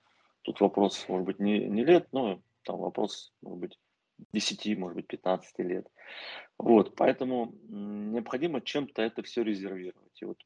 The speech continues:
поэтому как раз атомная станция — это действительно надёжный источник резервирования, постоянно, э, источник генерации. И самое главное, что он укладывается в климатическую повестку. То есть от А Э С не несут никаких, э, э, выбросов,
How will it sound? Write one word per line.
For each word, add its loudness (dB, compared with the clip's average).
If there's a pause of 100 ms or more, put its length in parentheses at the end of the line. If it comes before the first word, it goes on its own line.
(120)
поэтому 4
как -6
раз 0
атомная 2
станция — -4 (140)
это -4
действительно -2
надёжный 6
источник -6
резервирования, 2
постоянно, -2 (540)
э, -2
источник 0
генерации. 0 (480)
И -6
самое 0
главное, -4
что -14
он -12
укладывается -8
в -20
климатическую -12
повестку. -6
То -20
есть -14
от -8
А 0
Э 2
С -14 (400)
не 0
несут -2
никаких, -10
э, -6
э, -4 (540)
выбросов, 4